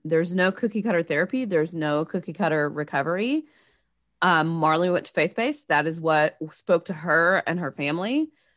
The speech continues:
There are places for recovery that are not faith-based. For those of you who, you know, Christianity, God is not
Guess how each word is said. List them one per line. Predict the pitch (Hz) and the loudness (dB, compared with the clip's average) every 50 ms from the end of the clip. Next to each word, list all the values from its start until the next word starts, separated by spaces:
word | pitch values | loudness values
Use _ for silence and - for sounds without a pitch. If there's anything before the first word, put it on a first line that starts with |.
| _ _ _ _ | _ _ _ _
There | 190 185 175 - - - | 0 0 0 2 2 2
are | 170 165 180 | 4 4 2
places | - - 208 196 208 - 220 208 202 | 2 2 0 0 2 0 -2 -4 -2
for | - 202 185 | -2 0 0
recovery | 175 170 208 185 170 190 185 175 | 0 0 -2 -2 -2 -2 -2 0
that | 165 160 | 0 0
are | 175 | 0
not | 165 160 156 - - | 0 0 -2 -2 -4
faith-based. | - 151 139 147 - 160 151 151 202 247 - - - | -4 -4 -4 -4 0 0 2 2 2 -2 -4 -8 -12
For | - - 180 | -6 -4 -2
those | 165 151 147 147 160 | 0 0 0 0 -2
of | 175 151 | -4 -4
you | 156 156 147 147 | -2 -2 -2 -2
who, | 170 180 175 160 151 143 143 143 147 - - _ _ | -2 -2 0 0 0 0 -2 -4 -4 -6 -10 _ _
you | - 170 | -4 -2
know, | 156 143 139 139 | -2 0 -2 -4
Christianity, | - - - 196 180 - - 190 175 165 156 156 160 160 156 147 - - | -6 -6 -6 -4 -4 -2 -2 -2 0 0 0 0 0 0 0 -2 -4 -6
God | 175 170 156 147 151 151 | -4 0 0 2 2 0
is | - - 151 160 165 170 | 0 -2 -4 -4 -4 -4
not | 160 151 143 147 143 143 143 - | -4 -2 -2 0 0 -2 -2 -4